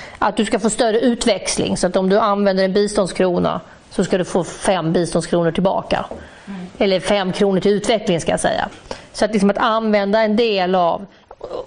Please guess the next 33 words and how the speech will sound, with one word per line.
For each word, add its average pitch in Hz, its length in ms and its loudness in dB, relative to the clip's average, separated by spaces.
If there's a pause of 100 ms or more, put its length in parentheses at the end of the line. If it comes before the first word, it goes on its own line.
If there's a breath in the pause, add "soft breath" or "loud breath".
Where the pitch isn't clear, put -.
(140)
då, - 340 0
då 277 100 2
vill 240 120 2
jag 269 80 2
säga 294 140 2
igen, 262 360 2
liksom, 185 160 2
att, 202 100 0
att 233 100 0
gåvobiståndet 214 720 2
kommer 208 160 2
fortfarande 226 500 -2
vara 190 100 2
väldigt 202 500 0
viktigt. - 680 -2 (760 loud breath)
Så - 120 2
att 214 60 2
vi, 214 80 2
det 220 40 4
är 220 160 0
ju 220 60 2
inte 220 160 0
det 240 160 2
att 202 160 -2
hela 202 320 2
biståndet 190 500 0
ska - 120 -2
handla 175 320 2
om 175 120 2
det 185 60 2
här, 208 280 0
utan 180 220 0 (280)
gåvobiståndet 226 960 2